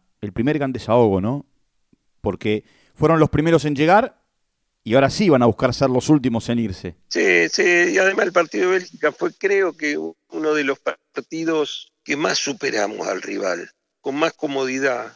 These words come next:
Speaker 2: Por eso digo, uno se acuerda de su momento y tuve la su-, la suerte de verlo ayer.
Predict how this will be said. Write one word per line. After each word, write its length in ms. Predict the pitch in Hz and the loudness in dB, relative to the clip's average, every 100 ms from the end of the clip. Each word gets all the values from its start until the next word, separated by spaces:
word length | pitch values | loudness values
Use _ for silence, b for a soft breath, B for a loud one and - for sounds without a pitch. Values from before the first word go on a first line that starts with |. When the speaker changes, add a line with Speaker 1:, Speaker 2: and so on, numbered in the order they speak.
| _ | _
Speaker 2:
Por 140 | - | -10
eso 300 | - 143 135 | -8 -6 -6
digo, 240 | 123 131 131 | -6 -4 -4
uno 240 | 135 135 | -4 -4
se 140 | - 135 | -6 -8
acuerda 320 | - 170 202 | -6 -2 -2
de 80 | 165 | 0
su 100 | 165 | -2
momento 400 | 160 190 214 170 | -2 -2 -4 -8
y 40 | |
tuve 220 | 147 147 | -6 -4
la 80 | 139 | -4
su-, 220 | - - - _ | -4 -10 -18 _
la 140 | 131 127 | -8 -4
suerte 340 | 151 143 139 | -2 -2 -2
de 60 | 135 | 0
verlo 480 | 139 131 123 120 - _ _ _ _ _ - | 0 0 -4 -6 -14 _ _ _ _ _ -10
ayer. 480 | - - - - | -6 0 0 -2